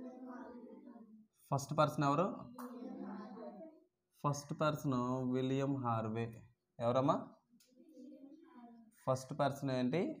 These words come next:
విలియం హార్వే. విలియం హార్వే అనేవాడు ఎవడైతే ఉన్నాడో, ఈ విలియం హార్వే ఇంగ్లాండ్ కంట్రీకి చెందినటువంటి సైంటిస్ట్.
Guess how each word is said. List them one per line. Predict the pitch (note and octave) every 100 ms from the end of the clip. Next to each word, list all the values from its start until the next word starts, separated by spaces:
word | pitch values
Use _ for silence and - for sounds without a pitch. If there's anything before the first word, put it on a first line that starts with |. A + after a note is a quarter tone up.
| -
విలియం | B2 B2 B2 A#2
హార్వే. | G#2+ G#2 G#2 G#2+ - - _ _ _ _ _ - - _ _ _ _ _ _ _ C#3+
విలియం | E3 G#3 G#3
హార్వే | F3 E3+ E3+ E3 E3+ E3
అనేవాడు | D3 D3+ D3 C3+
ఎవడైతే | C#3 C#3 B2+
ఉన్నాడో, | B2 A#2+ G2+ G2 C#3 D3 - _ _ _ _ -
ఈ | C3
విలియం | C3+ E3 F3
హార్వే | D3+ D3 C#3 A#2 A#2 B2+ -
ఇంగ్లాండ్ | C3 D3 E3+ F#3 F#3 F3+ E3+ C3 B2+
కంట్రీకి | D3 D3 D3 D#3 D3
చెందినటువంటి | C#3 C3+ B2 B2 A#2+ B2+ E3 B2 B2 A#2 A#2+ _ _ _ _ _ _ -
సైంటిస్ట్. | - D3+ C3+ A2+ A2 -